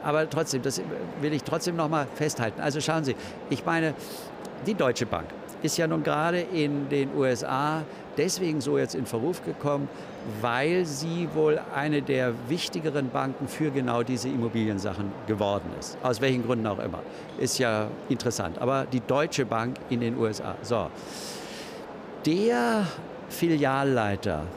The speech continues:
oder fünfundzwanzig Etagen drüber, der sich's jetzt erlaubt, Mitleid mit diesen Leuten zu haben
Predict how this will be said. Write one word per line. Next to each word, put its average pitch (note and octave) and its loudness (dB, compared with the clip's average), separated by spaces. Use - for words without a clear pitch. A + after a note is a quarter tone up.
oder C3+ 6
fünfundzwanzig C#3+ 2
Etagen B2+ 0
drüber, A#2 4
der C3+ 4
sich's - -2
jetzt G3+ -2
erlaubt, D#3 2
Mitleid B2+ 2
mit B2 0
diesen B2 4
Leuten A2 2
zu G#2 0
haben D2+ -2